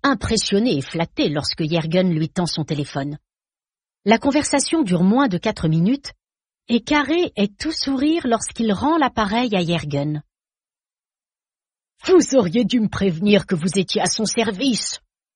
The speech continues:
reproche le policier à ce dernier. « Je n'aime pas montrer que j'ai des relations », se défend Yergen. « C'est tout à votre honneur », déclare Carré magnanime. «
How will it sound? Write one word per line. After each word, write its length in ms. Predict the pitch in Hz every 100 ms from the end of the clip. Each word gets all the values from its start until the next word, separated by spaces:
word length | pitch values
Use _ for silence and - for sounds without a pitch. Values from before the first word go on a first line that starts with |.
| _ -
reproche 560 | 170 175 - 175 -
le 80 | 151
policier 480 | - 165 160 - 165
à 40 |
ce 140 | 151 165
dernier. « 460 | 156 151 156 147 _ _ _ _ _ _ _ _ _ _ _ _ _ _ _ _ _ _ -
Je 440 | 190 233 214 202
n'aime 260 | 185 196 190
pas 160 | 202 185
montrer 440 | 185 170 - 190
que 120 | -
j'ai 140 | 151 160
des 100 | 160
relations », 540 | 165 156 - 160 139 _ _ _ _ _ _ -
se 200 | - 170
défend 340 | 147 156 175
Yergen. « 580 | 156 156 139 156 147 151 - _ _ _ _ _ _ _ _ _ _ -
C'est 400 | - 262 294 -
tout 180 | 311 302
à 80 | 233
votre 260 | 262 -
honneur », 460 | 247 208 175 143 - - _ _ _ -
déclare 500 | 156 165 170 156 -
Carré 340 | 170 147 160
magnanime. « 680 | 156 160 151 151 156 151 156